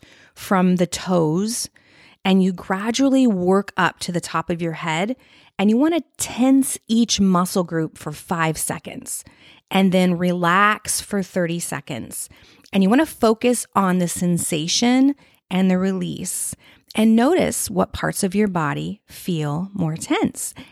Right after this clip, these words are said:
And then you can focus more on those areas. Next exercise, which is a fun one, dance therapy. So dance therapy uses movement to express emotions.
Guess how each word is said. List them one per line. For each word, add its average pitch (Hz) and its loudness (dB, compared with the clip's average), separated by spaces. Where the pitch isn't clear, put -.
And 196 4
then 202 4
you 196 2
can 208 2
focus 240 0
more 170 2
on 165 2
those 160 0
areas. - -4
Next 247 2
exercise, - -4
which 247 0
is 254 4
a 262 4
fun 175 0
one, 156 2
dance 185 0
therapy. 131 -4
So 214 4
dance 247 0
therapy 196 2
uses 180 0
movement 180 0
to 180 0
express - 0
emotions. - 0